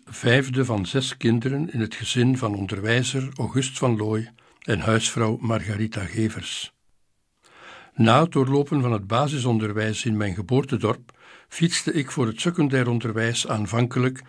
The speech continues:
naar het Jezuïetencollege in Turnhout. Later kreeg ik de raad te verhuizen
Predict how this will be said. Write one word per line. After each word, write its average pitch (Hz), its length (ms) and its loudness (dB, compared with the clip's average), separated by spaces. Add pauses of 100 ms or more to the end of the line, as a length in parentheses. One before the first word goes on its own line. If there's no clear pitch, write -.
(240)
naar 113 200 2
het 107 160 -6
Jezuïetencollege 113 1000 0
in 101 220 -6
Turnhout. 104 680 -6 (880)
Later 131 480 2
kreeg 127 320 2
ik 110 180 -2
de 104 120 -4
raad 107 300 -2
te 127 100 -8
verhuizen 131 720 0